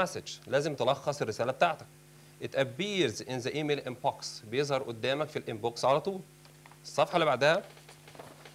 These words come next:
نمبر ثري، "It should be attractive to make the recipient open it". لازم يشد انتباه الايه؟ اللي هو هيقرا الايميل. نمبر فور، "It shouldn't be too brief or too lengthy". مختصر، لا كبير ولا صغير، مختصر، يوصل للمسج. نمبر فايف، "It should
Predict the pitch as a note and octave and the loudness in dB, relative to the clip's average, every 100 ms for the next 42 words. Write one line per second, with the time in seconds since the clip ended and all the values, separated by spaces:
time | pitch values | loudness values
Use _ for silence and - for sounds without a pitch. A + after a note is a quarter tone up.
0 | - - - - - C#3+ D#3 C#3+ C#3 E3 | -20 -20 -20 -10 -2 2 2 2 0 0
1 | G#3 - G3 F3 G3 D3+ - D#3 - D#3 | -2 2 2 2 2 2 6 6 6 -2
2 | D3+ C#3 D3 D3+ C#3 C3+ C3 F3 D3 C3 | 0 2 2 4 4 4 2 -4 -2 -2
3 | A2+ - D3 C3+ B2 D3 - - - - | -2 4 4 4 0 0 0 -6 -18 -18
4 | - - B2 C#3 B2+ C3+ D3 B2+ A2+ B2+ | -18 -2 2 2 0 -4 -4 -4 0 0
5 | C#3 B2 C3+ B2+ - - - - A2+ B2+ | 0 0 0 -2 -6 -20 -20 -10 -2 2
6 | C#3 B2 - C#3 F3 F#3+ F3 - - - | 2 2 0 0 0 0 -2 -8 -20 -20
7 | - - - D#3+ F3+ - F3 D3 G#2+ C3+ | -20 -14 -4 0 0 4 6 6 2 -2
8 | - F3+ G#3 F3 F#3 F#3+ E3+ D3+ D#3 C#3+ | 0 2 2 0 -4 -2 -2 -2 -2 -2
9 | C#3 D#3 D#3+ D#3+ - F#2+ C3 - A3 G3 | -2 -2 -2 -6 -8 -10 -10 -2 -2 0
10 | B2+ - - D3 D#3 B2+ D3 D3 D3 F#3 | -4 -12 -12 -6 -6 -4 -4 0 0 0
11 | F3 E3 C3+ D#3+ - D#3 - F2+ - - | -2 -4 -2 -4 2 2 2 -10 -12 -20
12 | - C3+ D#3 D#3+ C#3 C3+ C#3 C3+ E2 - | -8 0 2 2 2 4 2 2 -8 -10
13 | - - - - - - B2+ C#3+ G#3+ G#3 | -14 -20 -20 -20 -20 -12 0 2 4 2
14 | - D3+ D3 D3 - - D#3+ | 8 10 10 6 0 -6 -6